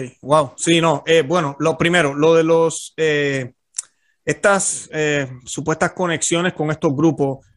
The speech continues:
con lo de los templarios, como te decía fuera del aire, no tengo tanta la información. Sí sé que inclusive de parte de ellos, inclusive ellos como que tratan de asociar una cosa aquí, una cosa allá, pero no, na-, na-, como dije al principio del programa,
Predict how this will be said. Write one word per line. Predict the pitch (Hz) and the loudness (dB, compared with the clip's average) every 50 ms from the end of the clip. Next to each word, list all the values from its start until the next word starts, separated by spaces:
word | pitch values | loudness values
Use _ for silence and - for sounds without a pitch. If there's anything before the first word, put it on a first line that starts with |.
| _ - | _ 0
con | - 175 185 | 2 4 4
lo | 190 185 | 6 4
de | 185 | 4
los | 180 180 170 - | 4 2 0 0
templarios, | 180 170 151 - 170 185 202 220 220 214 196 160 - _ - - | -2 -2 0 0 2 4 4 4 4 2 0 -2 -6 _ -10 -8
como | 160 165 151 | -6 -4 0
te | 143 | 0
decía | 151 143 - 170 160 | 0 2 2 0 0
fuera | - 196 202 196 185 | 2 2 4 4 4
del | 185 | 4
aire, | 185 185 170 151 | 2 2 0 0
no | 143 147 156 151 | -4 -6 -8 -6
tengo | - 180 185 202 208 196 | -6 -4 -2 -2 -2 0
tanta | 196 185 185 180 196 185 | 0 0 0 2 0 2
la | 185 185 | 2 0
información. | 170 - - 170 165 160 156 147 - - 160 156 156 | -2 -2 -2 -2 0 0 0 -2 -2 -2 -4 -4 -4
Sí | 151 - - 175 190 208 220 220 | -4 -4 -2 0 0 0 0 0
sé | - - - 220 214 214 | 0 2 2 2 2 4
que | 185 165 | 2 0
inclusive | 156 147 - 156 139 - 170 175 175 175 165 147 | 0 0 -2 -2 -2 2 2 4 6 6 4 2
de | 143 135 139 143 143 143 139 139 _ - | 0 -2 0 0 0 0 0 -4 _ 0
parte | 151 143 147 143 - 180 180 180 | 0 0 0 0 0 0 2 4
de | 170 156 147 147 151 170 175 170 | 4 4 4 4 4 4 2 0
ellos, | 143 131 135 135 139 156 160 - - _ _ _ _ _ _ _ _ _ - | -2 -2 -4 -4 -4 -4 -6 -8 -14 _ _ _ _ _ _ _ _ _ -8
inclusive | 143 135 131 160 147 151 180 190 190 | -6 -2 0 2 4 4 6 6 6
ellos | 175 180 170 | 4 2 2
como | - 196 190 185 147 | 0 -2 -4 -2 -4
que | 160 - | -4 -2
tratan | 160 160 160 170 170 175 | -2 -2 -2 0 -2 0
de | 170 170 | 0 0
asociar | 160 - 165 147 - 160 151 165 | 0 0 -4 -4 -2 -2 -2 0
una | 170 170 156 151 | 0 0 0 2
cosa | - 160 165 156 - 165 | 2 2 2 2 0 -2
aquí, | 147 - - 160 | -2 0 0 0
una | 160 160 156 151 | 2 2 0 -2
cosa | - 160 151 - - 147 | -2 -2 -4 -2 -2 -2
allá, | 139 135 139 135 127 - _ _ - _ _ _ _ _ _ - | 0 0 0 -2 -2 -4 _ _ -20 _ _ _ _ _ _ 0
pero | - 151 156 156 156 156 151 | 2 4 4 4 4 2 0
no, | 160 190 220 196 147 131 127 | 0 0 0 0 -2 -2 -4
na-, | 127 139 151 170 165 | -4 -2 -2 -2 -2
na-, | 160 160 170 180 190 185 - 139 | -2 0 0 2 0 0 -2 -4
como | - 156 156 156 | -4 0 2 2
dije | 165 165 185 | 2 2 2
al | 190 180 - | 0 -2 -2
principio | 180 175 160 - 180 160 180 180 | -6 -6 -4 -4 -4 -2 -2 -2
del | 175 147 | -2 -2
programa, | - 165 160 156 160 175 180 165 147 139 131 _ | -2 -2 -2 0 0 0 0 -2 -2 -4 -6 _